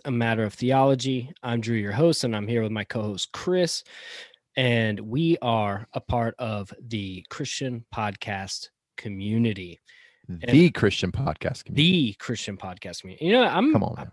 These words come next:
Speaker 1: I'm pretty excited to be a part of that community.
Speaker 2: Man, I am as well, bro.
Speaker 1: They're awesome.
Speaker 2: They are awesome. I a hundred percent agree with that.
Speaker 1: I mean, like, we've been, we, we, we really, since Indiana, have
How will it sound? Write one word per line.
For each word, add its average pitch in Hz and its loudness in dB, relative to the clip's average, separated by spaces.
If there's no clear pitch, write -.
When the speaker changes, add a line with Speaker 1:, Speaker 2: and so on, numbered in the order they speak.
Speaker 1:
I'm 160 -2
pretty 269 2
excited 127 2
to 113 -8
be 117 -4
a 95 -6
part 104 -6
of 98 -6
that 95 -12
community. 107 -10
Speaker 2:
Man, 117 2
I 135 4
am 110 2
as 87 -2
well, 113 4
bro. 92 0
Speaker 1:
They're - -4
awesome. - -6
Speaker 2:
They 151 8
are 156 8
awesome. 80 2
I 131 2
a 104 2
hundred 135 0
percent - -6
agree 95 0
with 90 -2
that. 90 -2
Speaker 1:
I 127 0
mean, 123 0
like, 110 -4
we've 139 2
been, 147 6
we, 131 2
we, 120 -4
we 143 6
really, 151 8
since 175 4
Indiana, 127 2
have 123 0